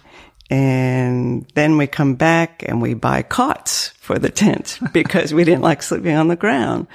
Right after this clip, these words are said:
So then we came back and decided to do a third time. But this time,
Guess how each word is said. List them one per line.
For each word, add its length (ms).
So 340
then 420
we 120
came 260
back 260
and 80
decided 360
to 80
do 180
a 60
third 520
time. 480
But 140
this 240
time, 500